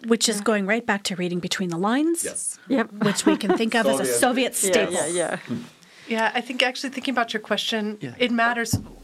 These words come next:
Speaker 4: where you are in your information journey about this.
Speaker 2: Mm-hmm.
Speaker 4: So if you're just starting out,
Speaker 2: <laughs>
Speaker 4: right, then the first thing to do is, you know, find some reliable news sources, um,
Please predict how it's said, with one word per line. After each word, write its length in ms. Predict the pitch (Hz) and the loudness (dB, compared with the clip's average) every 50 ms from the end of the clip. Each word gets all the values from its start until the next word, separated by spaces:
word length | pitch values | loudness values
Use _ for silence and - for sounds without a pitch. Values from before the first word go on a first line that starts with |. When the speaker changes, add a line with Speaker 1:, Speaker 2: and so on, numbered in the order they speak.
| - 226 214 | -14 -4 0
Speaker 4:
where 220 | 196 196 208 233 | 0 2 2 2
you 220 | 233 214 214 185 | 0 0 -4 -2
are 400 | - 180 180 180 196 214 247 269 | -2 -2 0 2 2 2 2 0
in 200 | - - 190 196 | -2 -2 -2 -2
your 140 | 202 185 180 | 0 0 0
information 580 | - 175 175 175 - 175 175 170 165 - 170 170 | -2 -2 -4 -6 -6 -6 -4 -4 -4 -4 -4 -4
journey 260 | 175 170 156 165 160 | -4 -4 -4 -4 -4
about 260 | 160 - - 160 - | -4 -4 -4 -4 -4
this. 260 | - 156 170 180 - - | -6 -8 -6 -8 -10 -10
Speaker 2:
Mm-hmm. 80 | 123 110 | -8 -2
Speaker 4:
So 180 | - 226 226 | 0 0 0
if 180 | 220 226 226 - | 0 -2 -2 -2
you're 80 | 220 208 | -2 0
just 240 | - 254 302 294 | 0 0 0 0
starting 380 | - - 269 262 233 220 220 180 | -2 0 0 0 0 0 -2 -2
out, 360 | 160 170 185 202 247 294 294 269 294 - - - | 0 0 0 0 -2 -2 -4 -4 -6 -6 -8 -10
Speaker 2:
<laughs> 160 | - - - | -6 -2 0
Speaker 4:
right, 380 | - 165 214 214 196 240 262 - - - - - | 2 4 4 4 4 2 2 0 -4 -6 0 4
then 180 | - 240 240 240 | 4 4 4 4
the 80 | 254 | 2
first 380 | - - 370 277 302 381 370 302 | 0 2 2 2 2 2 0 0
thing 280 | - 359 339 330 339 320 | 2 2 2 2 0 -2
to 120 | 339 339 | -2 -2
do 420 | 185 202 202 196 285 214 214 277 269 - - - 226 185 175 - | -2 -2 0 0 0 0 0 -2 -4 -8 -12 -10 -8 -8 -2 2
is, 460 | - 226 214 208 202 196 196 - - - | 2 4 4 2 0 -2 -4 -8 -10 -8
you 80 | - 214 | -4 -4
know, 100 | 196 185 | -2 -2
find 520 | 175 - - - 226 226 233 233 247 247 240 | -4 -2 2 2 2 4 2 0 -2 -4 -4
some 220 | - 262 226 202 | -4 -4 -2 -2
reliable 920 | 185 185 185 190 185 185 196 202 202 190 185 196 190 190 185 185 185 185 185 | -2 0 0 2 2 2 0 0 -4 -4 -4 -2 -2 0 0 -2 -4 -6 -6
news 400 | 180 185 185 190 190 185 - - - | -6 -4 -4 -4 -4 -4 -6 -6 -8
sources, 760 | - - 196 185 180 175 - 180 175 175 170 160 160 - - - 175 | -6 -4 -2 -2 -2 -4 -4 -2 -2 -2 -2 -4 -6 -8 -8 -6 -4
um, 360 | 165 165 156 151 160 151 | -4 -2 -4 -4 -6 -8